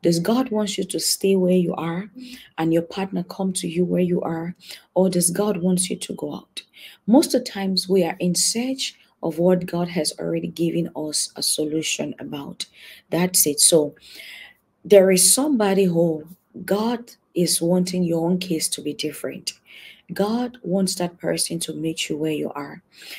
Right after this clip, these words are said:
I'm not saying you're going to stay home and then your partner comes home. No,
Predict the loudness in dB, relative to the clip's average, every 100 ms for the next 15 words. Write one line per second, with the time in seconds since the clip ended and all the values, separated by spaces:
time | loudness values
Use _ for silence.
0 | -10 0 2 4 2 0 2 2 4 4
1 | 2 2 2 2 2 2 2 -2 -10 -20
2 | -10 -2 0 2 0 -2 -8 -4 -6 -4
3 | -6 -4 -8 -8 -8 -8 -8